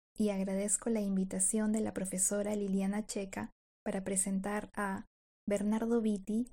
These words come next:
pintor jesuita italiano en el Virreinato del Perú. Bernardo Vitti,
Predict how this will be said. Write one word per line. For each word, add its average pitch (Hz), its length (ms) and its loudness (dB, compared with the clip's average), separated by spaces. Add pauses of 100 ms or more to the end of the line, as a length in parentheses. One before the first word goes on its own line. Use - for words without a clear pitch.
(120)
pintor 220 380 0
jesuita 240 600 -2
italiano 226 840 2
en 208 160 4
el 196 100 -2
Virreinato 190 640 2
del 208 220 -2
Perú. 180 340 -6 (840)
Bernardo 285 480 6
Vitti, 226 420 2